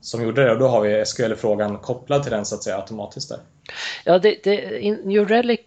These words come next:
Speaker 2: eh, dyker ju upp ofta. Det verkar vara en väldigt kompetent produkt, och den funkar ju också vad jag förstår över Linux-maskiner och sånt här.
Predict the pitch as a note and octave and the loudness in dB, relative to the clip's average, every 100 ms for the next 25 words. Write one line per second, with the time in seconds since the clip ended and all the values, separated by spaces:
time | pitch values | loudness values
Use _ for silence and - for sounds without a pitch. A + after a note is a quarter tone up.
0 | - - E3 D#3 F3 E3+ F#3+ G3 - B2 | -8 0 0 2 -2 2 4 4 4 2
1 | A#2 C#3 C3+ D3 D3 D3+ C#3+ C#3 C#3 C3 | 4 2 4 2 2 2 2 4 2 2
2 | D#3 - D3+ C3+ C3 E3 E3+ A#2+ - A#2 | -2 -2 -4 -4 0 0 0 -4 -6 -2
3 | C#3 A#2 - - A#2+ A#2+ A#2+ C3+ C3 D3 | 2 0 -2 0 2 2 2 0 2 -2
4 | B2 C#3 B2+ B2+ - B2+ A#2 B2+ - A#2+ | 0 0 -2 -2 -6 -4 -4 -4 -6 -4
5 | A#2+ A2+ A#2+ A#2+ B2 A2+ A2 - B2 - | -4 -2 -2 0 0 -2 -6 -6 -6 0
6 | D#3+ D#3 C#3+ B2 A2+ A#2 - A2+ G#2+ | 0 0 -2 -2 -2 -6 0 0 0